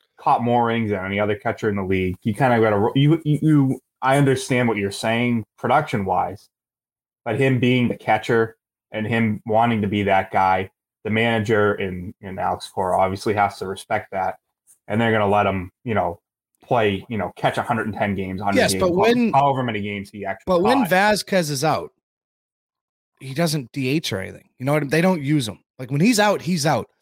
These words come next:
Speaker 2: They've used Kevin Plawecki as a pinch hitter. They've used him as a designated hitter because he
Speaker 1: So,
Speaker 2: has a
Speaker 1: yeah,
Speaker 2: good
Speaker 1: but
Speaker 2: bat.
Speaker 1: so haven't they used,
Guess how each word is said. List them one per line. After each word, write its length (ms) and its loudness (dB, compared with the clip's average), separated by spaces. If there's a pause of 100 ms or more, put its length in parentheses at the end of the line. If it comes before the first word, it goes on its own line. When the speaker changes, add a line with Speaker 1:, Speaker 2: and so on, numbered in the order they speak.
(120)
Speaker 2:
They've 260 0
used 300 2
Kevin 240 0
Plawecki 340 -2
as 120 -4
a 40 -12
pinch 240 -8
hitter. 240 -4 (380)
They've 180 -2
used 260 0
him 140 2
as 80 2
a 60 0
designated 520 -2
hitter 280 -10 (440)
because 300 -2
he 60 2
Speaker 1:
So, 20 4
Speaker 2:
has 120 2
a 20 0
Speaker 1:
yeah, 80 -4
Speaker 2:
good 140 -2
Speaker 1:
but 60 -2
Speaker 2:
bat. 200 0
Speaker 1:
so 80 0
haven't 320 -2
they 140 -2
used, 440 -2